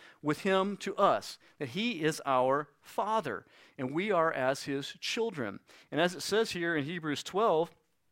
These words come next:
"Every father that loves his child disciplines his child," because discipline works to curb bad behavior and encourage good behavior. And when be-,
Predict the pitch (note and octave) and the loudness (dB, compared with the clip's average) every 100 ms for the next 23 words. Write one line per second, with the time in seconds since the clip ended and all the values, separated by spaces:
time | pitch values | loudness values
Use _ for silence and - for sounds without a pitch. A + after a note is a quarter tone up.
0 | _ _ _ - A3 B3 B3 G3 - D#3+ | _ _ _ 2 2 2 -2 -4 0 4
1 | E3 A#2+ G2+ A2 - _ C#3+ D3 D3 F3+ | 4 0 -6 -8 -14 _ -4 2 6 6
2 | G#3+ F#3+ E3 C#3 - - F#3 D3 B2+ C3+ | 6 0 -4 -4 -2 0 2 4 2 0
3 | C3+ A#2+ A#3 - D#3 C#3 B2 A2+ A#2 - | -6 -2 -2 -2 -4 -2 -2 -2 -6 -8
4 | - A#2+ G2+ F#2 - - - - D#3+ F3 | -4 -4 -4 -8 -12 -20 -18 -6 -2 -2
5 | C3 F#3+ B3 B3 - E3 D#3+ D#3 - C#3+ | 0 -2 -2 -4 -4 -2 -2 -4 -10 -4
6 | G3+ A3+ - - - - - - E3 - | 0 0 -2 -8 -10 -20 -8 -4 -4 -4
7 | - - C4+ G#3+ D3 D3 C#3 E3 F3 G3 | -6 -2 2 4 4 0 -2 0 2 0
8 | F3 E3 D#3 A3 F3 B2+ C#3 - D3+ D#3+ | 0 -4 -2 -4 -2 -2 -2 0 0 -2
9 | - - G#3 E3+ D#3+ - B3 G#3 C#3+ A#2+ | -2 -2 0 0 -2 -4 -4 -2 -4 -2
10 | A2+ G#2 G2+ - - D#3 F3+ F3+ F3 | -4 -6 -8 -12 -2 4 4 2 -4